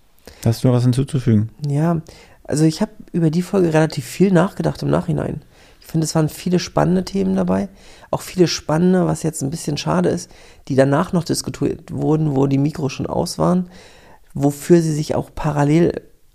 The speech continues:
Speaker 2: alles einsetzt. Also, dass sie
Speaker 1: Mhm.
Speaker 2: viel für die unicef macht, dass sie sich dafür eingesetzt hat, dass es die Babyklappe weiterhin geben wird. Und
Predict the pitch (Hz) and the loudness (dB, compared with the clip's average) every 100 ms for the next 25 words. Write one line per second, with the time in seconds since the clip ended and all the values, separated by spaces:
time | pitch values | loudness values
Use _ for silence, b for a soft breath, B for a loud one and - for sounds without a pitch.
0 | _ 127 - - - 131 - - - - | _ 0 2 -2 -4 -4 -4 -6 -8 -10
1 | - 110 101 95 98 104 123 143 143 147 | 2 4 6 4 2 0 2 2 0 0
2 | 143 139 131 131 156 160 - 151 - - | 2 0 0 -2 0 0 0 -4 -4 -4
3 | 135 - - 151 143 139 139 B B B | -4 -4 -8 -6 -2 -2 -4 B B B
4 | B B - 143 151 - - 147 147 147 | B B -6 -2 0 2 2 2 0 -2
5 | - 143 147 147 156 151 151 160 - 147 | -2 -6 -6 -4 -2 2 2 2 -2 -2
6 | 139 143 143 147 143 143 143 143 143 143 | 0 0 0 0 -2 0 0 0 0 0
7 | - 131 147 | 0 -4 -8